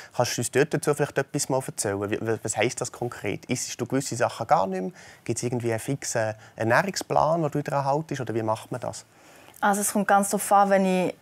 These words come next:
Speaker 2: am Anfang, als ich abgenommen habe, habe ich einfach mal die Ernährung angefangen umzustellen, habe aufs Ungesunde verzichtet, ein bisschen mehr vom Gesunden gegessen.
Speaker 1: Mhm.
Speaker 2: Und dann habe ich angefangen, mich zu informieren. Was spielt mit was zusammen?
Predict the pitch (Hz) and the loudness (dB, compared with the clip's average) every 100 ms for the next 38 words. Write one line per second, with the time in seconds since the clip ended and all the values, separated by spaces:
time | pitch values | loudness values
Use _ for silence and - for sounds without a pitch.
0 | 180 - - 202 208 220 269 277 269 247 | -8 -8 -2 2 6 6 6 4 4 4
1 | 247 247 214 202 190 196 190 185 190 185 | 2 2 2 2 2 2 0 2 2 2
2 | 190 185 196 - 220 233 247 220 202 190 | 2 2 0 0 0 0 2 2 2 0
3 | 185 - - 233 254 - 233 220 208 - | 0 -4 -2 2 2 2 2 0 -2 -2
4 | 208 196 196 - 190 175 185 - 214 240 | -2 0 -2 0 0 0 -2 -2 0 0
5 | 254 - 202 - 214 240 - - - - | 0 0 0 2 2 0 -2 -16 -10 -4
6 | 208 208 202 196 196 196 190 - 190 185 | 2 4 6 4 4 2 2 0 0 2
7 | 180 170 147 - - - - - - 190 | 0 0 -2 -4 -6 -14 -18 -18 -4 2
8 | 196 196 - 190 185 190 185 226 247 - | 2 2 0 0 0 -4 2 4 4 2
9 | 233 220 220 220 | 2 2 2 0